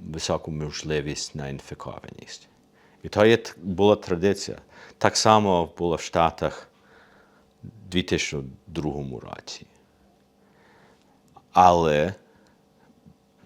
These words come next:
пізналося, що є багато обмежень, якщо вживати таку тактику. В певних випадках найкращий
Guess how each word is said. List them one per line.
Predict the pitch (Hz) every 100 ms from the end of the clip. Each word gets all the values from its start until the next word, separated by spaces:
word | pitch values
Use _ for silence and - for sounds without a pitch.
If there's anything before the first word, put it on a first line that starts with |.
| -
пізналося, | 85 87 110 104 78 - 67
що | - 78 78 - - - _ _ _ -
є | 90 87
багато | 76 80 95 107 - 78
обмежень, | 80 76 85 90 92 - 69 60 82 - _ _ _ _
якщо | 85 - - 82 71 71 -
вживати | - 73 71 - - -
таку | - -
тактику. | - - - - _ - _ _ _
В |
певних | _ - 87 90 98 -
випадках | 92 120 131 131 - 67 - - _ -
найкращий | 82 85 - 98 98 - - 80 80